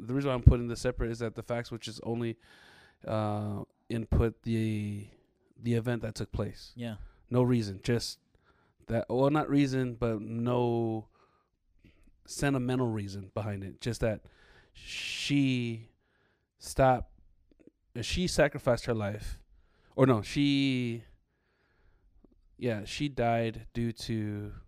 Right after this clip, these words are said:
Speaker 1: saving the earth,
Speaker 2: Yeah.
Speaker 1: or something like that.
Speaker 2: Yeah.
Speaker 1: Nothing
Speaker 2: Not
Speaker 1: more
Speaker 2: just the earth, but the whole universe.
Speaker 1: S-, oh, oh, saving the universe.
Speaker 2: Yeah.
Speaker 1: Nothing in the sense of, like, she gave up her life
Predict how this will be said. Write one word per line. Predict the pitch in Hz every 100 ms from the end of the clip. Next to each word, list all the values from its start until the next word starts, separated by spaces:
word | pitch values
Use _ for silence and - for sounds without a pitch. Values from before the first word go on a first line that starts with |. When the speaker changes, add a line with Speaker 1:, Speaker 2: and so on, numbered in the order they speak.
| _
Speaker 1:
saving | - 117 110 104
the | 101
earth, | 92 - -
Speaker 2:
Yeah. | 151 147
Speaker 1:
or |
something | 120 120 107
like | 98
that. | - 82 - _ -
Speaker 2:
Yeah. | 123 107 - _
Speaker 1:
Nothing | 131 127 127
Speaker 2:
Not | 120
Speaker 1:
more | 117
Speaker 2:
just | 113 107
the |
earth, | - 143 -
but | 110 120
the |
whole | 117 135
universe. | 120 135 110 92 -
Speaker 1:
S-, | - -
oh, | 131 156 131
oh, |
saving | 113 120 113
the | 113
universe. | 113 101 92 - - -
Speaker 2:
Yeah. | 117 107 113 -
Speaker 1:
Nothing | 131 131 135 127
in | 120
the | 117
sense | 123 117 -
of, | 110 107 104 - - - _ _ _ _ _ _ _ -
like, | 107 -
she | - - 127
gave | 127 123 117
up | -
her | - 117
life | 110 107 107 - -